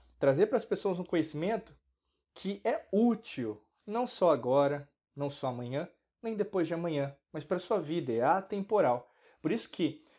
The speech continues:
existe uma interferência gigante no seu signo astrológico, independente qual seja, né? Porque você não tem só um signo.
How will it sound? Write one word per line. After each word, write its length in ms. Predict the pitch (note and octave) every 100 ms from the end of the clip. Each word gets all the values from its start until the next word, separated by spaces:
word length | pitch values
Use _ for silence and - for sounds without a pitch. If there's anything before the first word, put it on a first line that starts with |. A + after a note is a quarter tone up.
| -
existe 240 | C#3 D#3+
uma 80 | F#3
interferência 500 | F3+ F3 E3+ F3+ E3+
gigante 480 | D#3+ D3 E3 G#3+ -
no 80 | D#3
seu 140 | F3+
signo 340 | F3 F#3+ F3+ F#3+
astrológico, 720 | - G#3 F#3 D#3 D#3 - - _ _ _
independente 460 | C3+ D#3 D#3 D#3+ D#3
qual 260 | - F3+ F#3
seja, 500 | - C#3 C3+ G2 - _ -
né? 100 | C3
Porque 220 | - D#3
você 260 | D3 D3 F#3+
não 100 | G3+
tem 160 | G3
só 300 | F#3 - D3
um 100 | C#3
signo. 520 | C3+ - B2 A2+ G#2